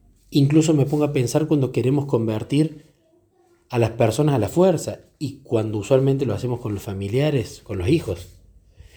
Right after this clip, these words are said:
Si no te portás bien, va a pasar tal cosa, si, andá y pedí perdón, andá y hacé tal cosa. Cuando nosotros trabajamos muchas veces obligando,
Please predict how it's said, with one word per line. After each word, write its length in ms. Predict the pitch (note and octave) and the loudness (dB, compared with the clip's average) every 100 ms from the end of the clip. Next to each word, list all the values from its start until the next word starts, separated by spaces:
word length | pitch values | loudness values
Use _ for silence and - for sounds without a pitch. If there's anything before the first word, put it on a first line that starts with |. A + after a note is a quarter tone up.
| - | -12
Si 300 | - B2 A#2 | -4 -2 0
no 440 | G#2+ G#2+ D#3+ C#4+ | 0 2 4 4
te 100 | C#4 | 0
portás 400 | - A#2+ - D3 | -4 -4 -2 -4
bien, 520 | A2 D3+ C4+ E4 - _ _ _ _ _ _ _ _ _ _ | 0 0 0 -2 -6 _ _ _ _ _ _ _ _ _ _
va 180 | - C#3+ | -2 0
a 80 | G3 | 2
pasar 320 | G#3 F3+ F#3 | 2 0 -6
tal 200 | - E3 | -6 -6
cosa, 500 | - F#3+ G3 A3 - - _ _ _ | -2 -2 -2 -6 -8 -20 _ _ _
si, 380 | - - A#2+ A2+ | -10 -8 -6 -4
andá 300 | A#2 B2 F#3+ | 0 4 4
y 40 | |
pedí 300 | A#3 F#3+ F3 | 4 2 0
perdón, 520 | F3 D3+ C#3 D#3 G#3 A3 - - - _ - | 0 0 2 2 0 -6 -14 -20 -20 _ -12
andá 400 | C3 B2+ D3+ B3 | -6 -2 0 2
y 80 | |
hacé 240 | G#3+ - G#3 | 0 -2 -6
tal 180 | E3 D#3+ | -8 -6
cosa. 400 | F3+ F3 G3+ G3+ - _ _ | -8 -6 -10 -10 -18 _ _
Cuando 380 | - C3+ C3+ C3+ | -2 0 2 0
nosotros 360 | C3 G#3 A#3 | 0 0 0
trabajamos 600 | G#3 D#3 C3+ B2+ D3 B2 | 2 4 4 2 -2 -2
muchas 320 | B2 D#3+ D#3 C3 | -2 -2 -2 0
veces 400 | A#2+ - G2+ - | 0 -4 -10 -10
obligando, 1000 | - A#2+ A#2 A#2+ C3+ A3 E3+ C#3 F3 - | -4 -2 0 2 4 4 2 -2 -6 -12